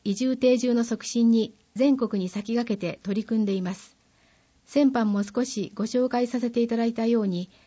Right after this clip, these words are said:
住みたい田舎の総合部門で一位、若者世代が住みたい田舎部門で一位、また自然の恵み部門でも一位ということで、非常に良い評価をいただき、こういったことを改めて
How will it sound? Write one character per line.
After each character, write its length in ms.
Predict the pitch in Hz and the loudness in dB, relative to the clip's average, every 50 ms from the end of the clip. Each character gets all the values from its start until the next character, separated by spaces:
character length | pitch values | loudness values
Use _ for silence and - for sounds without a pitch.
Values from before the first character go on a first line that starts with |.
| _ _ _ | _ _ _
住 160 | - - 240 | -4 -2 0
み 140 | 247 262 262 | 2 2 2
た 160 | - 254 247 | 0 0 0
い 100 | 233 220 | 0 0
田 220 | - 196 214 226 226 | 0 -2 -2 -2 0
舎 100 | 233 226 | 0 0
の 140 | 220 220 | 0 0
総 220 | 226 - 240 240 247 | -2 -2 -2 -2 0
合 220 | 226 240 240 233 | 0 0 0 0
部 140 | 226 254 254 | 2 2 2
門 200 | 226 214 190 175 | 2 0 0 -2
で 80 | 170 160 | -4 -6
一 240 | 165 160 - - | -8 -8 -8 -6
位、 220 | 214 185 143 - - _ _ _ _ _ _ _ _ _ _ _ _ _ | -6 -6 -6 -6 -12 _ _ _ _ _ _ _ _ _ _ _ _ _
若 260 | - 196 220 226 254 | -6 -6 -4 0 0
者 200 | 254 262 254 262 | 2 2 2 0
世 140 | 262 - 269 | 0 -2 -2
代 200 | 240 247 226 208 | -2 0 -2 -2
が 100 | 190 190 | -2 -4
住 160 | - - 233 | -6 -2 -2
み 140 | 226 233 233 | 0 0 0
た 120 | 233 240 220 | 0 -2 -2
い 120 | 196 - | -2 -4
田 260 | - - 196 214 233 233 | -4 -4 -2 -2 -2 -2
舎 100 | 240 233 | -4 -4
部 140 | 226 247 240 | -2 -2 -2
門 200 | 220 190 175 175 | -2 -2 -2 -4
で 100 | 180 170 | -4 -6
一 240 | 165 165 - - | -8 -8 -8 -6
位、 200 | 208 180 147 - _ _ _ _ _ _ _ _ _ _ _ _ _ - | -4 -4 -4 -6 _ _ _ _ _ _ _ _ _ _ _ _ _ -8
ま 140 | - 190 202 | -6 -6 -4
た 260 | 202 220 214 196 - _ - | -4 -4 -6 -6 -8 _ -16
自 160 | - - 196 | -12 -6 0
然 220 | 226 247 254 254 | 2 2 4 4
の 160 | 254 254 240 | 2 2 2
恵 80 | 247 247 233 254 | 0 2 2 2
み 140 | 247 254 - | 0 0 0
部 140 | - 247 240 | 0 0 0
門 220 | 233 208 190 180 | 2 2 0 -2
で 120 | 185 202 | -2 0
も 200 | 202 185 160 - _ - | -2 -2 -2 -6 _ -10
一 300 | 185 180 - - 262 254 | -12 -10 -4 -2 -2 -2
位 40 | 233 | 0
と 120 | 226 196 | -2 -2
い 100 | 196 202 | -2 -2
う 40 | 208 | -2
こ 120 | 202 208 | -4 -4
と 100 | 202 202 | -6 -4
で、 200 | 185 180 175 180 _ _ _ _ _ _ | -6 -6 -6 -10 _ _ _ _ _ _
非 160 | _ - 226 214 | _ -6 -4 0
常 200 | 233 254 262 262 | 2 2 4 4
に 240 | 254 262 262 - - | 2 2 0 -2 -2
良 160 | 226 269 269 | 0 2 2
い 40 | 240 | 2
評 220 | 226 - 254 240 233 | 2 0 -2 -2 -2
価 140 | - 190 | -2 -4
を 80 | 175 170 | -6 -6
い 80 | 165 - | -6 -6
た 120 | - 190 | -6 -6
だ 120 | 185 185 | -6 -6
き、 280 | 180 - - 170 - - _ _ _ _ _ _ _ _ _ - | -8 -8 -10 -10 -10 -10 _ _ _ _ _ _ _ _ _ -6
こ 140 | - 240 247 | 0 2 2
う 80 | 269 | 2
い 40 | 269 | 2
っ 20 | 269 | 0
た 160 | - 262 262 | -2 -6 -2
こ 120 | - 262 | -2 -2
と 200 | 262 262 247 226 | 0 2 2 2
を 60 | 208 | 0
改 320 | - 196 214 233 240 262 262 | 0 -2 -2 -2 0 0 2
め 120 | 247 233 | 2 0
て 260 | 233 - 185 170 - | 0 -2 -6 -6 -6